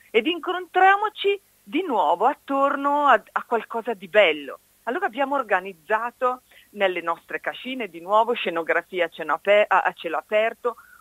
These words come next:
un primo evento, eh, que-, sarà questa sera, e sarà un evento molto particolare, perché racconterà Verdi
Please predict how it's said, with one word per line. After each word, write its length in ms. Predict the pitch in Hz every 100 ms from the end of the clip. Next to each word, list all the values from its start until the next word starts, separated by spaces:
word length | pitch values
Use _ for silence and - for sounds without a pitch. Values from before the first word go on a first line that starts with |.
| _
un 220 | 254 247
primo 600 | - 359 392 359 311 311
evento, 840 | - 185 226 240 196 170 - 151 143 - -
eh, 280 | 185 175 165
que-, 240 | - 247 220
sarà 240 | 226 214
questa 420 | - 196 - 190 180
sera, 400 | 185 156 151 180 285 _ _ -
e 340 | - 320 381 370
sarà 320 | 277 294 262 262
un 140 | 240
evento 360 | 233 247 247 214
molto 320 | 220 - -
particolare, 960 | - - - - 226 202 165 151 170
perché 380 | - 330 - 208
racconterà 720 | 214 240 - 349 339 349 190
Verdi 560 | 185 160 156 143 202